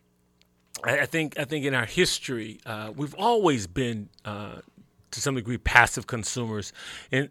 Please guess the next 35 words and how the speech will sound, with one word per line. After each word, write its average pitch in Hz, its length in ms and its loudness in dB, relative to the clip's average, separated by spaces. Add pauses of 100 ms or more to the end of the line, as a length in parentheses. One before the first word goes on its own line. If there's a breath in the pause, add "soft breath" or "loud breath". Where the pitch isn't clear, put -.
uh, 139 60 -2
you 139 140 2
know, 127 260 2
there, 127 220 4
there 123 220 4
were 113 140 4
Jeffersonian 202 680 4
newspapers, 180 800 0
there 113 140 0
were 95 120 -4
Hamiltonian 208 880 6
newspapers. 185 960 0 (480 loud breath)
Um, 117 640 0
so 165 160 2
we, 151 160 0
we 160 180 2
sort 185 240 4
of 127 160 4
laud 147 920 4 (100)
the 127 180 0
era 139 380 10
of, 117 220 0
say, 127 160 -2
Walter 117 400 2
Cronkite 120 760 4
and 104 120 -2
the 98 40 0
Huntley 123 280 4
Brinkley 123 320 4
Report, 117 460 2
maybe 135 260 4
more 127 300 8
than 117 200 4
we 113 120 2
should. 151 580 6